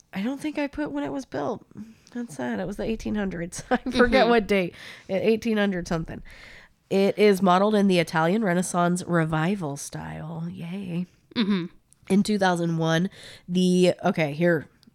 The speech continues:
Speaker 1: drama. Drama on the building, guys.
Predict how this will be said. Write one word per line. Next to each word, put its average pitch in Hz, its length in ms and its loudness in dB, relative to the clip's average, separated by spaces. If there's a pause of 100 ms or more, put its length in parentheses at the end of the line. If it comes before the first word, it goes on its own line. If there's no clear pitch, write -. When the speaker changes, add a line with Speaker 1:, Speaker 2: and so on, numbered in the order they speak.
(200)
Speaker 1:
drama. 156 560 0 (300)
Drama 156 320 -2
on 151 140 -2
the 151 80 -4
building, 143 320 -8
guys. 139 340 -12